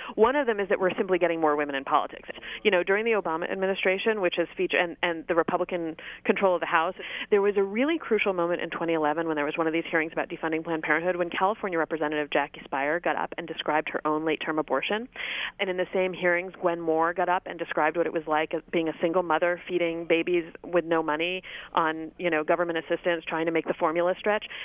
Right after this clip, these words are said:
There is this theory, and we've since seen other politicians, including, uh, Lucy Flores in Nevada, Wendy Davis in Texas, both in unsuccessful campaigns, talk about their own abortions on the campaign trail in one way or another. When you get more women in politics, you have more representatives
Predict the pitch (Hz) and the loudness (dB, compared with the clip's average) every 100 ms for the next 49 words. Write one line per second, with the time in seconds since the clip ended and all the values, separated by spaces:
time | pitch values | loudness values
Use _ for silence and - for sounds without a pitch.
0 | - 226 220 247 285 294 254 240 226 180 | 0 2 4 2 0 0 0 2 2 2
1 | 214 220 - 294 294 - 214 - 247 254 | 2 -2 0 0 0 0 0 2 2 2
2 | 208 185 185 175 170 170 - 196 180 175 | 0 0 0 -2 -2 -2 2 2 2 0
3 | 170 160 151 180 196 196 180 170 170 156 | -2 0 4 2 2 0 2 2 0 -2
4 | 151 196 208 185 165 - 180 160 160 208 | 0 2 2 0 -2 0 0 0 2 2
5 | 196 - 165 202 196 180 - 170 156 147 | 2 -2 -2 0 0 -2 0 0 0 -4
6 | 170 175 170 - 165 170 165 156 160 - | -6 -4 -2 -2 -2 -4 -4 -4 -6 -8
7 | - - - 208 214 190 180 175 - 165 | -10 -6 2 2 2 0 0 0 0 0
8 | 170 170 151 160 160 220 - - - - | 0 0 -2 -2 -6 -12 -14 -16 0 2
9 | 180 190 180 160 143 147 147 160 160 156 | 2 0 -6 -4 -4 0 0 0 2 2
10 | 139 131 135 123 139 - - - - 226 | 2 0 -2 -2 -4 -8 -8 -8 0 2
11 | 214 190 247 294 214 214 202 196 190 165 | 2 2 2 0 0 0 2 2 2 0
12 | 156 277 320 - 180 - 214 214 226 233 | 2 2 2 0 -4 -2 0 0 0 0
13 | 240 240 - - - 196 220 233 220 202 | 0 -2 -6 -16 -4 2 2 2 0 -2
14 | 175 196 240 180 | 0 0 2 0